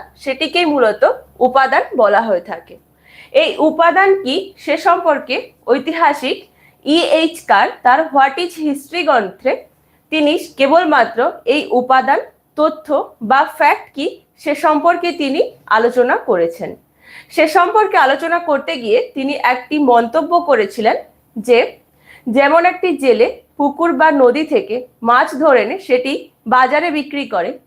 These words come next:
কিন্তু যে কিনে থাকে তার উপর নির্ভর করে যে তিনি সেই মাছটিকে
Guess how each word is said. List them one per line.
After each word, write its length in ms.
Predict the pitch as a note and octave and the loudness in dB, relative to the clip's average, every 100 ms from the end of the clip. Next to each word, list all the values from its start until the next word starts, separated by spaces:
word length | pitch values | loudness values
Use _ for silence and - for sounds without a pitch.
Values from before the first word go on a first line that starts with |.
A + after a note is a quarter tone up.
| _ | _
কিন্তু 280 | D#4+ D#4+ D4 F4 - A3+ G3 | -6 -6 -4 -6 -6 -10 0
যে 100 | D#4 D#4 - | 0 0 0
কিনে 260 | D#4 E4+ G4 E4+ | 2 4 2 2
থাকে 260 | B3 C4 - - C#4 | 2 0 -6 -2 2
তার 160 | C4 E4+ | 2 2
উপর 160 | F4 F4 D4+ | 0 -2 -2
নির্ভর 300 | C#4 C4 D4 C#4+ C4+ | -4 -2 -2 0 0
করে 180 | G#3 - - _ _ | -2 -4 -10 _ _
যে 140 | G#3+ C4+ B4+ - - | 2 4 2 0 -2
তিনি 200 | D#4+ E4+ F#4+ | 0 2 2
সেই 160 | F#4+ E4+ C#4+ | 2 2 2
মাছটিকে 520 | A3+ - A3+ A3 | 0 -2 -10 -4